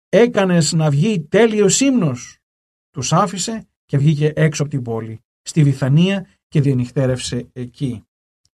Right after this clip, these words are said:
Τι όμορφη σκηνή. Ο Μεσσίας μέσα στο ναό, να θεραπεύει κουτσούς και τυφλούς, εκπληρώντας τις προφητείες, και τα παιδιά να φωνάζουν μέσα στο ναό, «Δόξα στον γιο του Δαβίδ».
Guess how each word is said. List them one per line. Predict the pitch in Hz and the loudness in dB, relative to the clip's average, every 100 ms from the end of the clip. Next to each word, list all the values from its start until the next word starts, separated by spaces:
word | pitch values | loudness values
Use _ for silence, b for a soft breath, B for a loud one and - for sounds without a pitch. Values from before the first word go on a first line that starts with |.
| _ _ | _ _
Τι | - | 0
όμορφη | 185 147 143 151 | 2 4 2 -2
σκηνή. | 147 143 135 123 127 - - _ _ _ _ _ _ _ b b b | -2 -2 -2 -2 -6 -14 -20 _ _ _ _ _ _ _ b b b
Ο | - 165 | 2 4
Μεσσίας | 165 151 226 262 240 | 4 2 2 2 4
μέσα | 175 233 240 | 4 2 2
στο | 185 196 | 0 2
ναό, | 175 139 113 - _ _ _ b - | 2 2 0 -8 _ _ _ b -2
να | 147 143 | 0 2
θεραπεύει | 147 139 185 160 151 | 2 2 2 4 2
κουτσούς | 160 147 214 - | 0 -2 -4 -4
και | 185 | -4
τυφλούς, | 170 147 143 123 | -4 0 0 -2
εκπληρώντας | - 143 175 185 220 214 160 B - | -6 -4 2 2 2 0 -2 B -8
τις | 202 | -4
προφητείες, | - 190 170 165 240 190 113 - - - _ _ _ _ _ | 0 0 2 0 2 0 0 -6 -14 -18 _ _ _ _ _
και | 151 | -2
τα | 139 | 0
παιδιά | 147 143 185 | 2 2 4
να | 185 | 2
φωνάζουν | 165 165 175 170 175 165 B | 4 4 4 4 4 2 B
μέσα | - 151 170 160 | 4 6 6 2
στο | 156 | 2
ναό, | 151 143 143 135 127 _ _ | 2 4 4 0 -4 _ _
«Δόξα | 131 151 147 147 | 2 2 2 -2
στον | 151 | -2
γιο | 131 135 | -2 -2
του | 127 | -4
Δαβίδ». | 127 123 110 113 | -4 -6 -6 -10